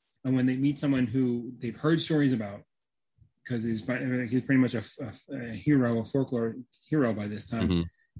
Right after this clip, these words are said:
Speaker 1: and within the fil-, within the films and probably within the country, that they're so, like, they just see a guy who looks similar to him,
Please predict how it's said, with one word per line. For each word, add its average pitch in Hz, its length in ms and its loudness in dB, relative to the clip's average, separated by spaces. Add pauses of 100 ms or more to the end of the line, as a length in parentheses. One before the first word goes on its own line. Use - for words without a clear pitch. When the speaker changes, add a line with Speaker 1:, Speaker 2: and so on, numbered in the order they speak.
(180)
Speaker 1:
and 123 120 2
within 120 220 2
the 110 80 0
fil-, 143 260 -2
within 127 260 2
the 113 60 0
films 123 240 0
and 110 80 -4
probably 117 180 -2
within 117 300 -4
the 104 220 -10
country, 123 420 0 (320)
that 117 180 -2
they're 120 240 0
so, 160 260 2
like, 120 300 0 (200)
they 123 100 2
just 131 200 -2
see 139 100 4
a 120 40 0
guy 127 160 0
who 120 120 0
looks 160 280 2
similar 123 320 0
to 107 120 -12
him, 107 300 -10